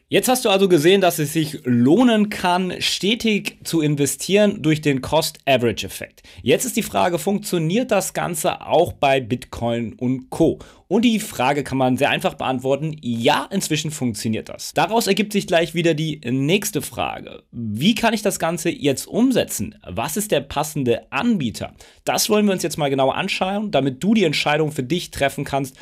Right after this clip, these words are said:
wo du gegebenenfalls einen Bitcoin-Sparplan aufsetzen kannst. Coinbase ist ein etablierter U-S-amerikanischer Anbieter, der bereits seit zweitausendzwölf am Markt ist. Coinbase,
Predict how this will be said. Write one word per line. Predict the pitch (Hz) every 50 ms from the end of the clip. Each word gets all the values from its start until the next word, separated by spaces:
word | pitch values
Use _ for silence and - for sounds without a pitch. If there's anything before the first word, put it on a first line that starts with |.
| - _ _
wo | 101 101 107 123 147 185 247
du | 247 233
gegebenenfalls | 196 180 147 156 156 165 - - 151 147 147 151 151
einen | - - 131 143 190 190 175 -
Bitcoin-Sparplan | 151 160 156 - - - 151 143 139 143 - - - 110 107 110 110 - 139 127 135 139 -
aufsetzen | - 147 135 120 - 87 - - - -
kannst. | - - - - - - - _ _ _ -
Coinbase | - 165 208 226 214 220 226 233 220 208 - -
ist | - 165 160 156 156 - _
ein | 135 127 123 123 120 120 107
etablierter | - 131 - - 135 - - 175 208 202 214 190 -
U-S-amerikanischer | 135 131 127 139 160 208 - - 160 160 156 151 151 - 143 147 165 165 - 156 - -
Anbieter, | 113 139 190 202 165 147 156 156 143
der | 135 135
bereits | 113 131 113 127 135 139 - -
seit | 135 123 104 -
zweitausendzwölf | - - 117 123 131 143 220 208 - 180 175 175 170 156 151 147 131 120 - - - 101 113 151 190 240 208 - -
am | - 131 147 147 120 107 104
Markt | 107 117 120 117 - -
ist. | - - - -
Coinbase, | - - 151 190 220 214 208 208 208 208 -